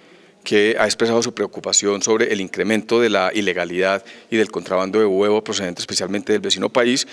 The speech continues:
pero además vamos a reunirnos con fenalco, con otros, eh, gremios empresariales, en el propósito de revisar la situación general del contrabando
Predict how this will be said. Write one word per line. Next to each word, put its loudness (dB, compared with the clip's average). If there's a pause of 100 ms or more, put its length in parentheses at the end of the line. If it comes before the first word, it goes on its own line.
(380)
pero 6
además 4
vamos 2
a 2
reunirnos -2
con -4
fenalco, 0
con 2
otros, 0
eh, -2 (280)
gremios 2
empresariales, 2 (240)
en -6
el -4
propósito -4
de 4
revisar -4
la -2
situación -4
general 0
del -2
contrabando 0